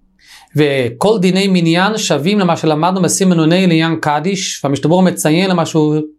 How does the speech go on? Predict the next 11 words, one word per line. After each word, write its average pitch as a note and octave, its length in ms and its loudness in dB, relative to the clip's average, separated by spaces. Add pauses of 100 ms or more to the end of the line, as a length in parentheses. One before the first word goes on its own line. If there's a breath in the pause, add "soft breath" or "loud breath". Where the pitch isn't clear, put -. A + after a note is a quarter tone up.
(400)
שם F3+ 320 0
מסתפק E3 440 -2
בשם E3 220 0
הפרי E3+ 200 0
מגודים, E3+ 540 0 (520 soft breath)
לעניין D#3 440 2
האם F3+ 120 0
אפשר F3+ 240 -2
לצרף F3 480 -2
אדם D#3+ 320 0
שישן. C#3+ 560 0